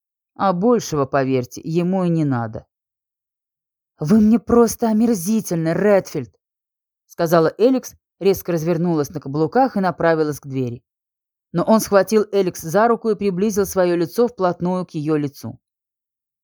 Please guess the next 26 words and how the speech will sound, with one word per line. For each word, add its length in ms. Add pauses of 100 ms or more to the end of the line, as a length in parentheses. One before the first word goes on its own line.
(180)
«Да, 400 (100)
мне 300
нужны 380
ваши 260
деньги. 480 (460)
Но, 240
по 120
крайней 320
мере, 300
я 140
с 100
вами 220
честен. 500 (640)
Когда-нибудь 560
вы 140
поймёте 560
это 360 (200)
и 80
будете 420
мне 200
благодарны. 760 (540)
А 60
Сент-Магнус 760
сумел 340
вас 220
очаровать, 640